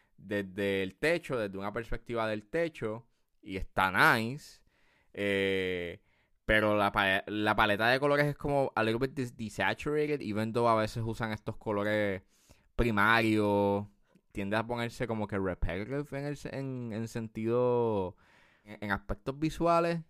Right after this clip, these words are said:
este, y sometimes it is, like, desaturated con este bluish gray, como blue grayish color,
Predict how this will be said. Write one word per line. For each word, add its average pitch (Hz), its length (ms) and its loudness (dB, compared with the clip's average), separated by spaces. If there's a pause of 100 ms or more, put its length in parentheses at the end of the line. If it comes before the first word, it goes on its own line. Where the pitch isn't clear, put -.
este, 98 1000 -2
y 95 420 -6
sometimes 127 800 -4
it 120 120 -4
is, 117 100 -8
like, 107 180 -6
desaturated 107 880 -4
con 120 160 -8
este 117 500 0 (920)
bluish 120 920 8
gray, 113 460 6
como 113 300 2
blue 117 400 6
grayish 160 560 4
color, 196 580 4